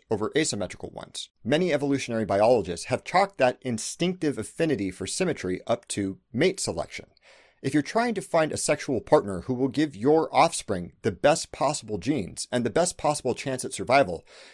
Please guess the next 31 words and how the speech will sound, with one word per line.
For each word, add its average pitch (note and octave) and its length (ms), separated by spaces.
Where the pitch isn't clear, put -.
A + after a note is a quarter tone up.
you - 100
probably A#3+ 540
don't E3+ 340
want D3+ 180
to - 80
pick - 180
the A#2 80
one G2+ 280
that F#2+ 200
can F#2 320
only A#2+ 300
swim A2+ 320
in F2 140
small F#2+ 260
circles. - 560
That D3+ 200
might D3 240
explain D#3 460
why A2+ 100
we A#2+ 140
share E3+ 320
that D3 200
preference F3+ 400
with C#3+ 160
a F#3+ 60
huge G3+ 560
number F3 320
of A#2 220
very D#3+ 520
different E3+ 380
animals. D3+ 560